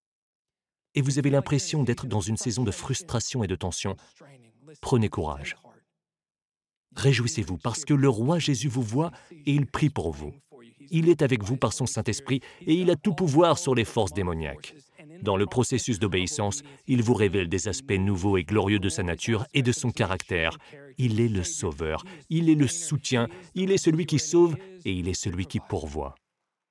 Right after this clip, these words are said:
Nous arrivons ensuite au cœur et à l'âme du chapitre, la troisième section, au verset vingt-deux à cinquante-neuf. Tout ce que Jean a rapporté jusqu'à présent nous prépare à ce moment précis. Nous voyons que la même foule,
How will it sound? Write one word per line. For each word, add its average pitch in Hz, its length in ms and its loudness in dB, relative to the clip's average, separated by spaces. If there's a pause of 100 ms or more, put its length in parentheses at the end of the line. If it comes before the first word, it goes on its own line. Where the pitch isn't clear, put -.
(1200)
Nous 110 220 2
arrivons 160 280 6
ensuite 147 260 2
au 110 40 2
cœur 165 460 2
et 117 120 4
à 110 80 4
l'âme 120 280 2
du 107 100 0
chapitre, - 480 -4 (180)
la 90 140 -2
troisième 113 320 0
section, 160 540 -4
au 127 100 4
verset 131 420 0
vingt-deux 120 360 0
à 104 40 2
cinquante-neuf. 90 640 -8 (720)
Tout 233 140 2
ce - 120 -4
que 180 120 2
Jean 147 180 6
a 123 60 6
rapporté 120 420 2
jusqu'à 101 280 -2
présent 98 420 -2 (520)
nous 123 120 2
prépare 117 480 2 (120)
à 110 120 0
ce - 260 -6
moment 104 260 0
précis. 87 340 -6 (1200)
Nous 151 160 8
voyons 180 320 8
que 147 100 4
la 127 140 8
même 135 260 6
foule, 78 420 -4